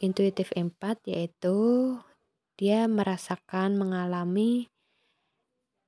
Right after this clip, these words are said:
apa, mendapat firasat, pesan, intuisi yang tajam juga, terus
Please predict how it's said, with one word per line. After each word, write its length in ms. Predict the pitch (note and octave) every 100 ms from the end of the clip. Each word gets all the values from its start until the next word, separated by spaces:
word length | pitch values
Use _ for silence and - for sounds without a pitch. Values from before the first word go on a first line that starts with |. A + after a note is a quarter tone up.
| _ _ _ _ _
apa, 320 | F3+ - G3+
mendapat 640 | G#3+ G3 F#3 - F3 F#3+ - _ _ _ _ _
firasat, 640 | - G3 F#3 - F3+ F#3 G#3 - _ _ _ _
pesan, 720 | - F#3 - F3+ F#3 G3 A3 - _ _ _
intuisi 480 | F#3 F#3 F#3 - F#3
yang 140 | F3 F3 F3 F3 F3 F3 - _ _ _ _ _ -
tajam 340 | E3 - E3+
juga, 540 | E3+ F3 - F#3 A3 A3+
terus 640 | - F3 F3 F3 F3